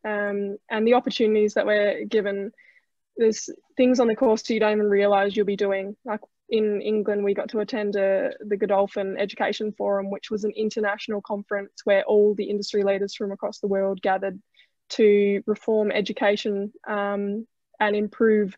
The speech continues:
the industry's chances of retaining staff. Um, and that was incredible to be involved in something, um, as international as that. So just that in itself is incredible. But in terms of the most challenging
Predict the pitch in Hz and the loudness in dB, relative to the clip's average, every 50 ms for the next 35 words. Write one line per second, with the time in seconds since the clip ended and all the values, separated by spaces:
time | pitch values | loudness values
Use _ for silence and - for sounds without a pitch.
0 | _ _ - _ _ _ - 220 214 208 196 208 - - 208 208 202 - 214 196 | _ _ -20 _ _ _ 2 2 4 4 2 0 0 0 0 0 0 0 0 0
1 | 196 214 - 214 196 202 190 208 208 - 214 202 196 202 202 208 - - 208 202 | 0 -2 -4 -6 -6 -4 -4 -4 -4 -2 -2 -2 -2 -2 -4 -6 -4 0 2 2
2 | 202 262 294 - - - _ _ _ _ _ _ _ - 214 208 214 240 - 247 | 2 0 -2 -8 -18 -20 _ _ _ _ _ _ _ -2 -2 2 2 4 4 4
3 | 226 220 214 208 214 240 214 214 190 196 190 190 196 - - 233 190 180 202 202 | 4 4 2 2 2 0 0 0 0 0 0 -2 -2 -2 -2 -4 -2 0 0 0
4 | 208 208 190 202 196 196 196 208 196 202 202 214 - 233 202 196 196 196 190 196 | 0 0 2 2 2 2 2 0 -2 -2 -2 -4 -4 -4 -4 -2 -4 -4 -4 -6
5 | 190 - - - 208 196 196 196 196 196 196 - - _ - 214 208 196 190 220 | -8 -10 -10 -6 -4 -2 -2 -2 -4 -6 -8 -10 -12 _ 0 0 0 2 2 0
6 | 214 220 - 240 214 202 208 - - 214 208 214 - 202 185 - - - - - | 0 0 0 -2 -2 -2 -4 -6 -6 -8 -8 -2 0 0 0 0 -2 -4 -14 -20
7 | - - - 208 202 202 202 208 247 - - - _ _ _ _ _ - - _ | -12 -2 0 2 2 2 2 -2 -4 -6 -6 -14 _ _ _ _ _ -20 -20 _
8 | _ - 240 240 - 220 214 214 220 - 233 208 214 214 226 196 208 208 202 202 | _ 4 4 4 4 2 0 -2 -2 -2 0 0 0 -2 -4 -4 -4 -6 -4 -4
9 | 220 208 196 185 196 190 196 196 202 214 208 226 226 - 269 269 285 285 277 254 | -4 -4 -4 -4 -6 -6 -6 -4 -2 -2 0 0 0 0 0 0 0 0 0 -2
10 | 220 214 - 233 220 220 220 220 214 220 - - - 226 214 208 214 214 214 202 | -4 -4 -2 0 0 2 0 -2 -4 -4 -6 -8 -4 -2 -2 -2 -2 -4 -2 -2
11 | 220 214 208 214 | -2 -2 -2 -4